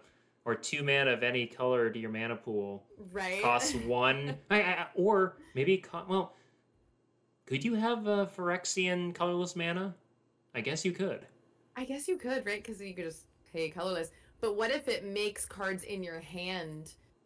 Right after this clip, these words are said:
Speaker 2: use Phyrexian instead of the colored mana value? You know what I
Speaker 1: Hmm,
Speaker 2: mean? Like, you
Speaker 1: I
Speaker 2: sacrifice it, and then cards in your hand have that.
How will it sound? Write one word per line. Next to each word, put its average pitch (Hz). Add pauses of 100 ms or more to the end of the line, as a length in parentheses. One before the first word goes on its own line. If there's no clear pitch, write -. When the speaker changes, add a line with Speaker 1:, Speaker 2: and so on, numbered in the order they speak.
(300)
Speaker 2:
use 175
Phyrexian 160
instead 165
of 151
the 147
colored 170
mana 147
value? - (1000)
You 226
know 220
what 151
I -
Speaker 1:
Hmm, -
Speaker 2:
mean? 156
Like, 143
you 143
Speaker 1:
I -
Speaker 2:
sacrifice 160
it, 151
and 156
then 156
cards 160
in 156
your 147
hand 147
have 143
that. 123